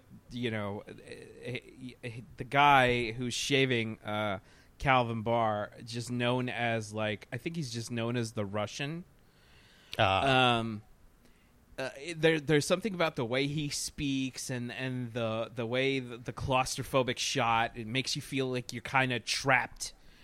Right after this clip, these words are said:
Speaker 1: you know, listening to this fucking, like, rundown of, of mystic, mysticism, right?
Speaker 2: Mm-hmm.
Speaker 1: Um, so, yeah, no, I, I definitely felt the tension there. There were moments in this movie where I was just like,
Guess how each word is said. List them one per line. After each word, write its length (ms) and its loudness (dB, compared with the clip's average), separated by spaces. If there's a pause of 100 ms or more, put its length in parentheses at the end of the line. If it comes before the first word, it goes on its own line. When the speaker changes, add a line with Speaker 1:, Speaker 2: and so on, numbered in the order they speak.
(160)
Speaker 1:
you 140 -2
know, 160 0
listening 520 0
to 100 -8
this 160 -10
fucking, 600 -2
like, 340 -10 (220)
rundown 720 0
of, 280 -8 (380)
of 180 -4
mystic, 880 -4
mysticism, 840 -4
right? 180 -12 (540)
Speaker 2:
Mm-hmm. 340 0
Speaker 1:
Um, 640 -4 (140)
so, 580 -2
yeah, 240 4
no, 240 0
I, 140 2
I 120 4
definitely 380 0
felt 240 -4
the 80 -6
tension 380 -4
there. 160 -2
There 120 2
were 200 0
moments 440 2
in 100 -4
this 200 -4
movie 220 -4
where 160 2
I 100 4
was 180 -4
just 200 -8
like, 200 -2